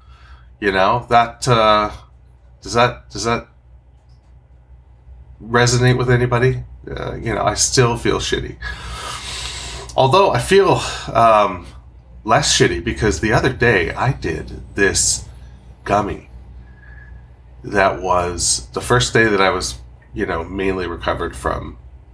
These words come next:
uh, covid. It had been a few days since I did anything. So I found this gummy on this website, and it was a hundred and fifty milligrams. And I did that,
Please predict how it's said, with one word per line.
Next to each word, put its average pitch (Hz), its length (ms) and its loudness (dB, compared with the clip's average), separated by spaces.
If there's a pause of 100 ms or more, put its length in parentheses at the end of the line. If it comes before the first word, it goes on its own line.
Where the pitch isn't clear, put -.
(100)
uh, - 380 -16 (520)
covid. 98 420 0 (840)
It 95 180 -2
had 87 100 -6
been 92 120 2
a 90 60 -4
few 107 220 2
days 98 280 4
since - 180 -2
I 87 80 0
did 85 200 -6
anything. 95 460 0
So 90 340 4
I - 120 2
found 110 340 2
this 92 220 -2
gummy 98 340 0
on 85 200 -2
this 82 180 -4
website, 92 560 -4 (460)
and 98 120 2
it - 20 2
was 98 120 0
a 90 80 2
hundred 120 560 2
and 85 180 -8
fifty 98 400 -6
milligrams. - 720 -10 (840)
And 90 260 4
I 95 160 4
did 95 260 0
that, 82 400 2